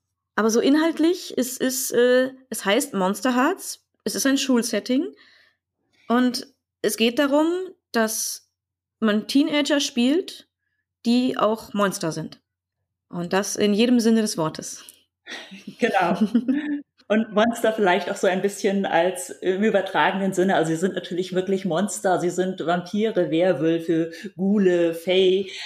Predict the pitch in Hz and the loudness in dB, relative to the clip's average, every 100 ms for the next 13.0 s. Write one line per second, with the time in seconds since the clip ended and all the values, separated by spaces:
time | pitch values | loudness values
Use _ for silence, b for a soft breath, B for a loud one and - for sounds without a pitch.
0 | B B 180 185 185 185 180 180 180 185 | B B 0 4 4 4 4 2 -2 -8
1 | 165 170 190 214 202 190 196 196 180 - | -10 -6 -2 -2 -2 0 -2 -2 -6 -4
2 | 226 - 180 180 170 165 170 175 - 165 | -2 0 0 2 2 4 2 2 -2 0
3 | 196 - 180 196 208 180 185 165 170 - | -2 0 -2 -2 -2 -2 -2 -2 -2 -2
4 | 190 156 151 170 170 165 160 147 151 175 | -2 2 2 0 -4 -4 -2 0 2 0
5 | 170 165 160 165 - - 175 170 180 180 | -4 -4 -4 -4 -4 -6 0 2 2 0
6 | 156 - 156 151 - - 175 180 185 - | -4 -2 0 0 -2 -8 -6 -6 -6 -18
7 | 180 - 208 185 175 170 180 - 180 - | -12 -4 -2 -4 -6 -8 -10 -6 -6 -6
8 | 170 170 B B B 175 208 196 190 190 | -12 -14 B B B 0 2 4 2 0
9 | - _ - - - - - 165 160 165 | -2 _ -14 -12 -10 -6 0 2 4 2
10 | 165 160 165 156 165 180 180 160 175 170 | 0 0 -2 -2 -4 -2 -2 2 0 0
11 | - 196 185 165 170 156 151 - - 165 | 0 0 0 0 0 0 -2 -4 -12 -10
12 | 165 - b b b b b 185 170 - | -10 -14 b b b b b 2 2 -2